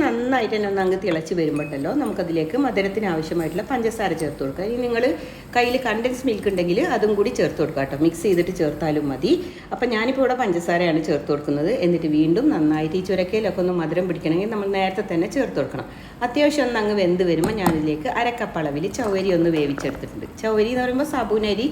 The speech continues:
ചവരി എന്നൊക്കെ പറയും എല്ലാവരും. അതും കൂടി ചേർത്ത് നല്ലൊരു കൊഴുപ്പ് കിട്ടും കേട്ടോ ചവരി ചേർത്താൽ. അപ്പോൾ അതും കൂടി ചേർത്ത് ബാക്കി എല്ലാം കൂടി നന്നായിട്ട് തന്നെ അതിൽ കിടന്ന് ഒന്ന് അങ്ങ് വെന്ത് വരണം. ഇടയ്ക്കിടയ്ക്ക്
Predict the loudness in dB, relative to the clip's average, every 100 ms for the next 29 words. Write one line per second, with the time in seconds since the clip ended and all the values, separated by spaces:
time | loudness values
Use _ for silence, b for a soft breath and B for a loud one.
0 | 0 2 2 2 0 0 0 2 4 2
1 | 2 2 0 B B B -2 0 2 0
2 | -2 0 -2 0 0 2 2 4 4 4
3 | 4 2 4 2 2 -2 0 0 0 0
4 | -2 -4 -4 -2 -2 -6 B B B 0
5 | 0 0 0 0 -2 -2 -2 -2 0 -2
6 | -2 0 2 2 0 0 2 2 2 2
7 | 2 0 -2 -2 -2 -2 -4 -4 -4 -2
8 | -2 -2 0 -2 0 -2 -2 -4 -6 -4
9 | -2 0 -2 0